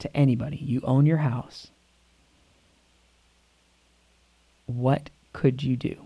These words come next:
What are the possibilities? What could you do with that money? This is the point where you get to baby step seven and you build wealth and give it away. One of my favorite entrepreneurs ever was Andrew Carnegie.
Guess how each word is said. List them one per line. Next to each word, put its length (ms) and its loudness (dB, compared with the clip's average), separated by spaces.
What 120 2
are 60 2
the 100 2
possibilities? 760 -2
What 120 -2
could 180 -4
you 80 0
do 140 0
with 140 -4
that 160 -4
money? 300 -6
This 180 0
is 140 2
the 80 4
point 320 2
where 100 2
you 80 0
get 120 -2
to 60 -12
baby 300 2
step 260 0
seven 380 0
and 220 2
you 100 2
build 380 0
wealth 280 0
and 180 0
give 160 0
it 60 0
away. 320 0
One 100 8
of 60 8
my 100 8
favorite 720 4
entrepreneurs 920 4
ever 360 4
was 320 6
Andrew 260 6
Carnegie. 520 0